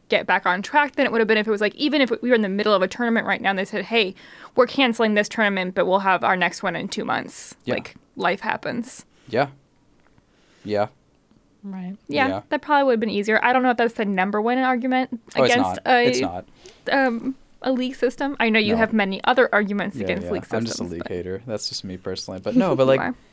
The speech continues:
Speaker 2: It's, it's just really sad. And it, the same thing with the pandemic, of course, when it comes to, like,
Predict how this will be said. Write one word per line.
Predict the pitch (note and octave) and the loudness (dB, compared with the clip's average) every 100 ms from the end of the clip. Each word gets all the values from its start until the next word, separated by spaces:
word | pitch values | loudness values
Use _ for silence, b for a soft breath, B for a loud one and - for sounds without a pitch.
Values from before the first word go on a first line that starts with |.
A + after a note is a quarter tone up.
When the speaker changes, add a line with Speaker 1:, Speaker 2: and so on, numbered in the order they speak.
| b b - | b b -6
Speaker 2:
It's, | F3 - - | -6 -6 -8
it's | F#3 | -10
just | - F#4 - | -8 -8 -8
really | D#4+ | -6
sad. | F#3 - F#2+ F#2 | -4 -2 0 0
And | A2+ - | -2 -4
it, | C3 C3+ | -6 -6
the | C#3 | -8
same | C#3+ - | -8 -6
thing | G#3 D3+ | -4 -2
with | B2 | -4
the | G#2+ | -6
pandemic, | A2+ F#2+ G2+ F#2 | -8 -6 -4 -6
of | F2 | -8
course, | - F2 - - | -4 -4 -4 -6
when | G#2+ | -8
it | F#2+ | -8
comes | F#2+ F2 | -10 -10
to, | E2+ | -6
like, | F2 - | -6 -8